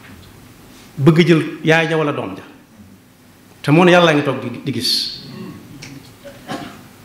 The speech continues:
Waaw. Benn bis ci ay riwaayaat yu daw yaram,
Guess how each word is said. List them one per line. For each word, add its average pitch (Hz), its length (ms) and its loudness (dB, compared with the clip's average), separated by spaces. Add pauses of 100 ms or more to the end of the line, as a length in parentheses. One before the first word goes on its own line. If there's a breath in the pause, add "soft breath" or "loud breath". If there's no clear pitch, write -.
Waaw. - 180 -14 (1900 loud breath)
Benn 165 240 4
bis - 580 -2 (880)
ci 165 280 2
ay 151 140 4
riwaayaat 131 540 2
yu 113 360 -4 (400)
daw 143 240 6
yaram, 120 240 2